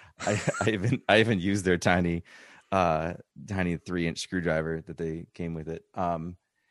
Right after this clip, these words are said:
but, but you know what? I mean, for a hundred bucks, it's, it's aluminum.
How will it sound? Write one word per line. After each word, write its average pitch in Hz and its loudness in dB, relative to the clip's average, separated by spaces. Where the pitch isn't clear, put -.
but, - -8
but 143 2
you 143 2
know 135 0
what? 147 -4
I 131 -4
mean, 120 0
for 117 -2
a 117 -2
hundred 143 -2
bucks, 117 -4
it's, - -10
it's - -6
aluminum. 107 0